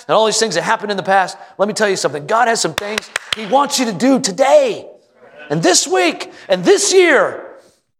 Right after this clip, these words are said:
So let's press on. You can't press on when you're focused on the past.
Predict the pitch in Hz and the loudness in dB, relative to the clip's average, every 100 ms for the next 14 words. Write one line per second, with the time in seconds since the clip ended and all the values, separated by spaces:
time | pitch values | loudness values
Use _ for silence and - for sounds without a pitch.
0 | _ - 180 202 - - 160 - 180 185 | _ -2 0 0 0 -2 0 2 2 2
1 | - - - _ _ _ _ _ - - | 0 -8 -18 _ _ _ _ _ -8 -2
2 | 208 165 - - _ - 185 180 - 180 | 0 0 -4 -20 _ -6 0 2 4 4
3 | 156 127 127 143 139 - 170 175 - 139 | 2 -2 -6 -4 -2 0 -2 -2 -6 -6
4 | 131 147 139 - - | -2 0 0 -2 -12